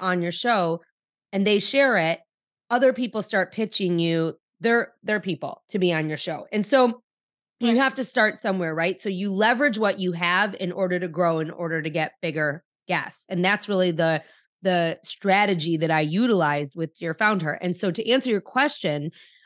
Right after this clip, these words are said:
Speaker 1: when I started my podcast, I too made a bucket list. And, um,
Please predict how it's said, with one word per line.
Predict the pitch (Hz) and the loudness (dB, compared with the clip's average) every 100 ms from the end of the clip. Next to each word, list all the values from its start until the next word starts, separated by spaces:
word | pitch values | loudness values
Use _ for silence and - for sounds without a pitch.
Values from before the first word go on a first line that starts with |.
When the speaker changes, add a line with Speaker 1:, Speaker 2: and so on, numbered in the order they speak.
| _ | _
Speaker 1:
when | 220 214 208 | 0 2 2
I | 220 262 294 285 269 - _ | 2 4 4 2 -2 -6 _
started | - 208 185 | -2 0 2
my | 175 170 | 2 0
podcast, | 165 175 160 - 175 165 - | -2 -4 -6 -2 -2 -2 -2
I | 202 | -2
too | 208 - 269 254 | -2 -2 0 2
made | 180 160 | 4 2
a | |
bucket | 147 143 - - | -2 -6 -8 -18
list. | 131 - - - | -20 -20 -20 -2
And, | 190 180 170 - - _ - | 2 2 2 -4 -20 _ -4
um, | 185 180 170 | 0 2 0